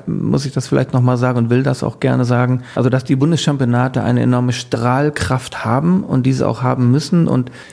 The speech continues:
diese Wirkung wird hoffentlich auch erhalten bleiben. Also dass, wie hier Pferde für Ausbildung belohnt werden oder auch nicht belohnt werden. Also wie Richter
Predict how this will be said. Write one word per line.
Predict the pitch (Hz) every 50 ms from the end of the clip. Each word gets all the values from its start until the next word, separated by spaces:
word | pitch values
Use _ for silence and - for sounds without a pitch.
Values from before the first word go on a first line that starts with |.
| - - -
diese | 147 139 143 139 139 135 135 131 131 131 135 -
Wirkung | 127 143 147 147 156 143 139 123 - - -
wird | - 127 131 139 139 139
hoffentlich | 131 156 151 - 143 135 127 139
auch | - 135 143
erhalten | - - 120 117 120 127 - - 127
bleiben. | 104 90 - - 82 - - -
Also | 107 113 123 120 117 117 - - - - - - - - - - - - - _ - -
dass, | 131 139 - - - - -
wie | - - - 196 156 143 135 135 131
hier | 117 135 170 170 170 156 156 - - - - - - _ _ -
Pferde | - - 131 131 131 135 131 127 - - -
für | - - - - 139 -
Ausbildung | - 151 143 - - 143 135 131 123 117
belohnt | 123 120 120 120 135 165 185 180
werden | 180 170 170 175 175
oder | 165 147 151
auch | 143 131
nicht | 143 151 - -
belohnt | - - 120 113 110 113 -
werden. | 98 98 117 -
Also | - 117 123 117
wie | 123
Richter | 123 131 151 151 - - 139 135 127